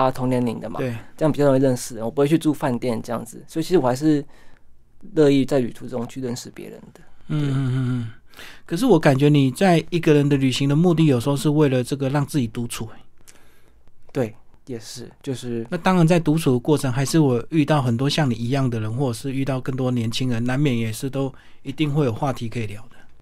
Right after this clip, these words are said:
Speaker 1: 对，有时候
Speaker 2: 所以这个好像是意外的收获，就是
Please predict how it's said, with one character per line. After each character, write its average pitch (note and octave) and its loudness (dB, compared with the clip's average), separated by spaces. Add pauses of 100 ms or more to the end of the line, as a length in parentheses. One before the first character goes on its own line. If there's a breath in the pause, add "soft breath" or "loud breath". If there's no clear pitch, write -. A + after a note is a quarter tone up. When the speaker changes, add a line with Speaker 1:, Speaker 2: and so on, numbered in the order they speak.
Speaker 1:
对， B2 2
有 B2+ -4
时 B2+ -4
候 C3+ 8
Speaker 2:
所 C3 6
以 B2 -2
这 F#3+ 0
个 E3+ 2
好 B2+ 0
像 D#3 2
是 D#3+ -2
意 D#3+ -2
外 C#3 -2
的 B2 -4
收 B2 -4
获， B2+ -2
就 D#3 -4
是 G3 2